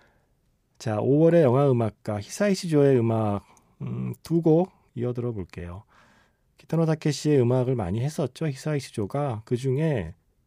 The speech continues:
브라더라는 영화 있었죠, 이천 년 영화. 그중에 발라드라는 스코어가 있고요. 그리고 하나비에서 하나비. 이 두 곡의 분위기가 좀 잘 어울리더라고요. 히사이 시조의 드림송즈 앨범에서 히사이 시조가 직접 연주하는 피아노로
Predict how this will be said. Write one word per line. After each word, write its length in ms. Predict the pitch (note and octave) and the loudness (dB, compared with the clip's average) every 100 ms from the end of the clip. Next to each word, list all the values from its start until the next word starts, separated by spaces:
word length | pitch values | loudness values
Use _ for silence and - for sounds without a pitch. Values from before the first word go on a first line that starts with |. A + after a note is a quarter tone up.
| _ | _
브라더라는 680 | - C3+ E3+ E3+ D#3 B2+ A#2+ | -2 2 4 4 4 2 0
영화 200 | G2 F#2+ | -2 -6
있었죠, 380 | F2 - E2+ B2+ | -8 -10 -10 -6
이천 320 | A#2+ - B2+ | -6 -4 -4
년 180 | B2 G2+ | -2 -4
영화. 220 | E2+ E2 | -6 -10
그중에 320 | - G#2+ A2 | -10 -8 -6
발라드라는 960 | G#2+ G2 A2+ C#3 B2+ A#2 C3 B2 F#2+ F#2+ | -4 -4 -2 0 0 -2 -6 -10 -8 -8
스코어가 460 | - - C3+ A#2 G2+ | -10 -6 -6 -4 -8
있고요. 400 | E2+ - E3+ F3+ | -10 -10 -8 -8
그리고 180 | F#2+ | -10
하나비에서 680 | - F3+ G3 G3 D3 B2+ - | -6 -2 0 0 2 0 -2
하나비. 520 | A#2 E3 D#3+ C3+ E2+ - - - - - | -8 -4 -4 -6 -10 -12 -20 -20 -20 -10
이 60 | D3+ | -10
두 240 | - D3+ | -6 -2
곡의 320 | E3 F#3+ F3+ | 4 4 4
분위기가 960 | D#3 A2+ A#2+ B2 A2 G#2 A2+ A#2 G2 F#2+ | 0 0 0 0 -2 -4 -4 -4 -8 -14
좀 340 | _ C#3 C#3+ C#3+ | _ -12 -10 -10
잘 180 | - A#2 | -8 -4
어울리더라고요. 880 | G2 D3 C3 A2 G2 E2 - D#3 F#3 - - _ _ _ _ _ | 0 0 0 -2 -6 -10 -8 -8 -8 -16 -20 _ _ _ _ _
히사이 340 | - D3+ D#3+ | -12 -4 -4
시조의 320 | D#3 - C#3 C3+ | -4 0 2 2
드림송즈 640 | B2 D#3+ E3+ D#3+ C#3 C3 | 2 2 2 0 0 0
앨범에서 680 | G2 F#2+ G2 F2+ E2+ B2 A#2 | -2 -4 -6 -8 -10 -12 -12
히사이 280 | - - D#3 | -14 -8 -8
시조가 320 | - - B2 A#2+ | -6 -4 -4 -6
직접 360 | - - D#3+ | -8 -2 0
연주하는 480 | G#2+ G2 A2+ G#2 F#2 | 0 -2 -2 -4 -6
피아노로 560 | - - A2+ - D#2+ | -10 -12 -10 -10 -14